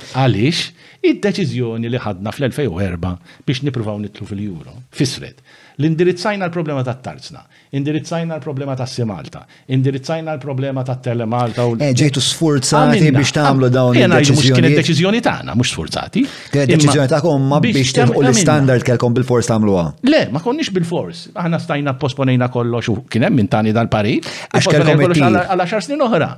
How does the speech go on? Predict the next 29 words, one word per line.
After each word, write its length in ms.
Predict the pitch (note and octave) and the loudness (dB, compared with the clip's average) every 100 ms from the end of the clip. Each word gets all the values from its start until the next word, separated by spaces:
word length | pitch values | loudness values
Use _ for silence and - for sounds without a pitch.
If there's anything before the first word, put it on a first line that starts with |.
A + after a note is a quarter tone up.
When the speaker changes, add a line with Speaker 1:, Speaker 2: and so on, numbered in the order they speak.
| - | -4
Speaker 2:
It-tir 320 | B2 D3+ B2+ | -2 0 2
tagħkom 240 | B2+ A#2+ | 2 2
Speaker 1:
Ekku, 80 | A2+ | 2
Speaker 2:
il-viżjoni. 380 | A2+ G#2+ A2 F#2+ | 2 2 4 4
Speaker 1:
aħna 260 | - D3 | 4 2
għadna 240 | A3+ A3+ G3+ | 0 0 2
le, 140 | D#3 F2 | 2 0
di 160 | A#2 G3 G#2+ | 0 0 0
irridu 320 | C#3 D3 D3 D3+ | 0 0 0 0
nagħmluha, 420 | D#3+ B2+ D#3 F3+ E3 - _ | 0 0 0 0 -4 -12 _
a, 160 | - D3+ | -4 -4
id-deċiżjoni 520 | F3 C#3 E3 D#3+ E3 | -2 -2 0 0 0
tagħna, 280 | E3 F3 B2 | 0 -2 -2
mhux 140 | B2 E3+ | -4 -6
tal-Commission 560 | A#2+ G#2+ F2+ E2+ G#2+ | -8 -8 -10 -10 -10
imma. 240 | E2+ F2 A2+ C3 _ _ - | -12 -14 -16 -18 _ _ -6
Ridna 380 | E3+ E3+ F#3+ | -4 -4 -4
li 140 | G#3 C#3 | -2 -2
ndaħlu 380 | C#3 B2+ G2+ G#2 | -2 -4 -4 -6
il-euro 440 | D3 C3+ G3 F3 E3+ | -4 -4 -2 -4 -8
fit, 220 | - E3+ - _ _ C3+ C3 | -10 -14 -14 _ _ -8 -8
sa, 240 | C3 C#3+ B2+ | -6 -8 -8
sal-ewwel 540 | - C3+ E3 B2 G2+ | -6 -4 -4 -4 -8
ta' 120 | F2+ C#3 | -6 -6
Jannar 340 | G#2+ C3 C3+ | -4 -4 -6
tal-elfejn 340 | C3 G#2+ G2+ G2 | -6 -8 -6 -8
u 40 | |
tminja. 340 | - E2+ B1 - - - - - - - _ _ | -6 -8 -10 -16 -20 -20 -20 -20 -20 -20 _ _
U 100 | A3 | -2